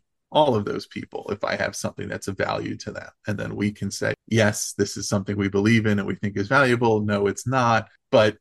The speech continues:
it would be a full-time job for somebody in a marketing department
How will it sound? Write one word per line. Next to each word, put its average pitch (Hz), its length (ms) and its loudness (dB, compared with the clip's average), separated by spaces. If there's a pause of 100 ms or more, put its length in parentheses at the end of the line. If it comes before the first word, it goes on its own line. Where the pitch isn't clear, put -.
it 175 100 2
would 135 140 4
be 127 80 6
a 113 80 4
full-time 113 640 0
job 107 560 4 (140)
for 113 120 -2
somebody 110 380 0
in 98 80 -2
a 98 60 -8
marketing 104 480 0
department 123 580 0